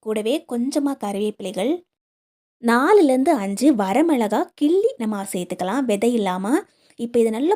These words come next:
பொரிஞ்சு வந்ததுக்கு அப்புறமா நம்ம இதுல மிளகாய் தூள் சேர்த்துக்கலாம். இதுல நம்ம குழம்பு மிளகாய் தூள் சேர்த்துக்கல,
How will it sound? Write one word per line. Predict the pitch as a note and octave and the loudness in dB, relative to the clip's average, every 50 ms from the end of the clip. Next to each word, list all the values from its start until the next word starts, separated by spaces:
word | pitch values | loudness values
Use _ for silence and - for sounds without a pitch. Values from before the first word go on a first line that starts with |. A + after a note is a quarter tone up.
| G#4+ - | 0 0
பொரிஞ்சு | B3+ B3 C#4+ D#4 D#4+ D#4+ C#4 | 2 2 2 2 2 0 0
வந்ததுக்கு | A#3+ A#3 A3+ A#3 - - F#3 | -2 -2 -2 -4 -4 -6 -6
அப்புறமா | F3+ _ - - C#4+ C4 A3+ B3 C#4+ | -8 _ -10 -8 -8 -6 -4 -4 -4
நம்ம | C4 A3 G3+ G3 | -4 -4 -6 -6
இதுல | F#3+ A3+ B3 A#3+ A3 | -4 -4 -2 0 0
மிளகாய் | A#3+ A#3 C4 - D4 C#4+ C4+ - | 0 -2 -2 -2 -2 -2 -2 -2
தூள் | A#3+ A#3+ C4 C4+ - | -2 -2 -2 -2 -4
சேர்த்துக்கலாம். | - F3+ - - - - F3+ F#3 A3+ D#4 F4 _ _ _ _ - B3+ | -4 -4 -8 -8 -10 -8 -6 -6 -4 -6 -6 _ _ _ _ -8 -2
இதுல | C4+ D4 D#4+ E4 | 0 2 2 4
நம்ம | D4 D4 C#4+ - | 2 2 2 0
குழம்பு | D4+ D#4+ G4 A#4 A#4 F#4+ | 0 0 0 0 0 0
மிளகாய் | D4+ B3 A#3+ B3 B3 A#3+ B3 | 0 0 0 -2 -2 0 2
தூள் | A#3 A#3 A#3 | 4 4 4
சேர்த்துக்கல, | - G3+ F#3+ - E3 - F3 | 2 0 -2 -6 -6 -6 -4